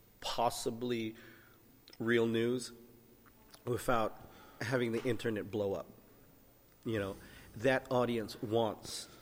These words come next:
stuff. And a, a big major reason why they want that stuff is because of canon. Not George Cannon, but canon that all these other writers and all these fans, fan guys have,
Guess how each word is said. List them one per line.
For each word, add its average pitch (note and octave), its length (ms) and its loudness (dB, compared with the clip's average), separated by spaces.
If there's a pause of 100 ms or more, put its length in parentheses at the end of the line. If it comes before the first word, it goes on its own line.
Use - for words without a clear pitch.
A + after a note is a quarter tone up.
(140)
stuff. - 380 -2
And A#2 280 2
a, B2 80 2 (180)
a C3 80 2
big C3+ 380 2
major C3+ 460 4
reason C3 480 0 (340)
why A#2+ 160 6
they A2 120 2
want B2+ 280 4
that D3+ 160 2
stuff F3+ 340 -2
is C3 140 -2
because A#2+ 520 2
of A2 280 2 (360)
canon. C#3+ 520 4 (220)
Not A3 300 4
George C#3+ 480 6
Cannon, A2+ 580 -2 (840)
but D3+ 140 6
canon F#3 400 2
that D#3+ 180 2
all E3 140 4
these E3+ 180 4
other D#3 260 2
writers D3+ 360 2
and C#3+ 120 2
all C#3+ 120 4
these C#3+ 180 -4
fans, C#3 720 -4
fan C3 260 -4
guys B2 220 -2
have, A2 160 -2